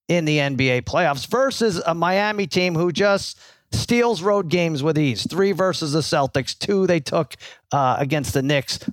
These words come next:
two in Milwaukee's building. So, you know, what do you do? The players don't know what to do, Martin. It's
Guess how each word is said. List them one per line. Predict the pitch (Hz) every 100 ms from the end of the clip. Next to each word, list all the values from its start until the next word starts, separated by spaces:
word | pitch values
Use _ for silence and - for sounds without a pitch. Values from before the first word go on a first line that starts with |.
| -
two | - 208 190
in | 175
Milwaukee's | 160 160 156 175 160 139
building. | 110 120 110 104 113
So, | - 175 170 143 _ _ _ _ _
you | 170
know, | 220
what | 175 190
do | 226
you | 226
do? | 247
The | 185
players | - 233 262 190
don't | 226
know | 208
what | 208 170
to | 175
do, | 196 220 190 143
Martin. | 139 135 135
It's | 143